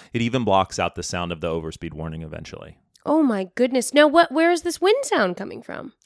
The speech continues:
Speaker 1: It's coming from the outside because the airplane is going so fast through the air.
Speaker 2: Oh my goodness.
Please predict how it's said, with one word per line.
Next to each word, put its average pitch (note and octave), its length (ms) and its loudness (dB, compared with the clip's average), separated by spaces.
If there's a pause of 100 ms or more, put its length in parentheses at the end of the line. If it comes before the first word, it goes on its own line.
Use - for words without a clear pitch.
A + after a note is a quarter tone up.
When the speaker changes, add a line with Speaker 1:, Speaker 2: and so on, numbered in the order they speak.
(140)
Speaker 1:
It's G#2+ 280 -4
coming G#2 320 -2
from G2 180 -4
the F#2+ 160 -4
outside E2+ 500 -2
because E2+ 280 -10
the F2 100 -6
airplane D#2+ 360 -10
is D#2 100 -18
going D#2 300 -12
so - 280 -12
fast - 340 -18
through - 120 -14
the - 120 -14
air. - 140 -8
Speaker 2:
Oh A#3 160 -6
my F#3+ 240 -8 (160)
goodness. G3 720 -6